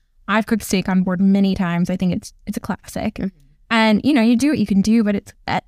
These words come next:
Speaker 1: inevitably gonna get a little smoky in the cabin when you cook steak. And I texted Lauren, and I was like, "Hey, do you have any other tricks that I'm not thinking of, like, about how to get rid of, like, the steak smoke?" Like, and, you know,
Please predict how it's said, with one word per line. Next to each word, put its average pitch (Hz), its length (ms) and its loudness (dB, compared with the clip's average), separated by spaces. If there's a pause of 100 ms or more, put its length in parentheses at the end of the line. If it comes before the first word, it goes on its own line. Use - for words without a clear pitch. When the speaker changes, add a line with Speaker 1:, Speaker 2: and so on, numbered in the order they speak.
Speaker 1:
inevitably 214 540 2
gonna 180 220 0
get 170 160 -2
a 175 80 0
little 160 240 0
smoky - 420 -6
in - 80 -2
the - 60 0
cabin - 440 -2
when 98 120 4
you 98 380 0
cook - 220 -6
steak. - 380 -8
And 190 100 -2
I 175 120 -2
texted 196 320 -2
Lauren, 180 300 2
and 190 80 4
I 175 100 0
was 185 100 -6
like, - 240 -8 (340)
"Hey, 214 200 0
do 208 80 2
you 233 100 4
have 330 100 0
any 381 140 -4
other 247 180 2
tricks - 280 -4
that 180 100 -4
I'm 175 80 2
not - 240 -4
thinking 202 420 2
of, 208 220 2
like, - 380 -6
about 180 260 -4
how - 180 -4
to 202 80 2
get 214 140 0
rid 185 140 2
of, 180 240 0
like, - 220 -4
the - 100 -6
steak 277 380 -2
smoke?" 269 460 0
Like, 185 320 -2 (300)
and, 330 140 -2
you 320 60 4
know, 233 300 4